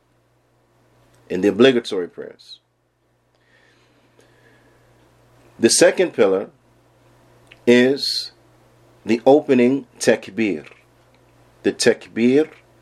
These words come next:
and it is called of al-ihram. Takbiratul ihram.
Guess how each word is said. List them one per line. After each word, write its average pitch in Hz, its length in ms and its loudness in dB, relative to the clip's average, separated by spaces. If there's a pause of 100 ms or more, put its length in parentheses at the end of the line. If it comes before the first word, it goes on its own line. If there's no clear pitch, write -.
(320)
and 107 120 2
it 104 120 -2
is 104 140 0
called 131 500 0 (140)
of 127 300 2 (260)
al-ihram. 117 1120 -4 (640)
Takbiratul 120 960 -2
ihram. 117 840 -6